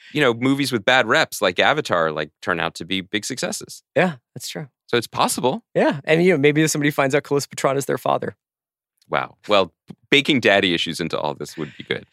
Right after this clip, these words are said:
Speaker 2: Greenwald, great to see you.
Speaker 1: Should we do a little end of show housekeeping? Just 'cause there's a lot of
Speaker 2: If there's somebody here, the fifty-six minute, who wants to find out what we're doing on Thursday, go for it.
Speaker 1: I think people should be checking out Missus Davis
Speaker 2: Uh-huh.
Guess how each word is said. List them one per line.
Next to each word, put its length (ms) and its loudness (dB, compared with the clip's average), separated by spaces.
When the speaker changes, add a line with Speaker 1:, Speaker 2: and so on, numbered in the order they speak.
Speaker 2:
Greenwald, 300 6
great 160 4
to 80 0
see 180 4
you. 160 2
Speaker 1:
Should 140 0
we 80 4
do 160 0
a 20 0
little 300 2
end 140 2
of 100 0
show 160 4
housekeeping? 680 -2
Just 160 -10
'cause 120 -2
there's 140 -6
a 40 -4
lot 180 2
of 160 0
Speaker 2:
If 140 -2
there's 180 2
somebody 240 2
here, 260 2
the 120 -14
fifty-six 520 -4
minute, 280 0
who 60 -6
wants 200 -2
to 80 -4
find 220 0
out 80 4
what 100 0
we're 140 -2
doing 200 -2
on 120 -4
Thursday, 360 -6
go 140 -4
for 180 -10
it. 140 -12
Speaker 1:
I 120 4
think 180 0
people 240 2
should 140 -4
be 80 -4
checking 320 -2
out 100 -2
Missus 240 -6
Davis 540 -2
Speaker 2:
Uh-huh. 260 0